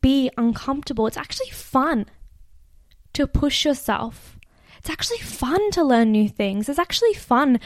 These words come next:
to have a new conversation or make a new memory. That's enjoyable. And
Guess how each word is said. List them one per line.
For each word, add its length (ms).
to 80
have 180
a 60
new 140
conversation 760
or 60
make 240
a 60
new 180
memory. 520
That's 280
enjoyable. 760
And 360